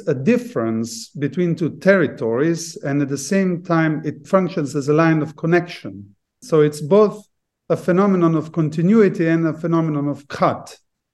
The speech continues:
And, um, what, according to Freud, the drive connects and differentiates is the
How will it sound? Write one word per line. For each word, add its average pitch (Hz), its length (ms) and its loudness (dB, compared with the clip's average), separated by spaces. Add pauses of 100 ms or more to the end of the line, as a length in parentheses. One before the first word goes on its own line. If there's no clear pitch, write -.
And, 156 280 2
um, 156 920 4
what, 214 440 2 (360)
according 180 460 2
to 156 100 -4
Freud, 220 600 2 (200)
the 143 200 -2
drive 151 760 2 (800)
connects - 760 0
and 147 320 0 (800)
differentiates 151 1120 0
is 156 380 -4
the 143 400 4